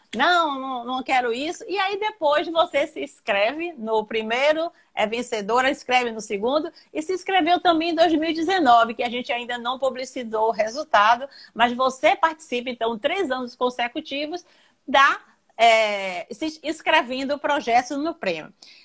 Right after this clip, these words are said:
Eu pergunto, o que é que mudou, né? O que é que, diante daquela pessoa que tinha uma resistência, e essa pro-, professora agora que,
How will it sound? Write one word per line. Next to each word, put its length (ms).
Eu 200
pergunto, 580
o 60
que 100
é 80
que 140
mudou, 680
né? 380
O 140
que 200
é 220
que, 300
diante 400
daquela 460
pessoa 440
que 160
tinha 180
uma 120
resistência, 920
e 200
essa 420
pro-, 220
professora 760
agora 440
que, 1040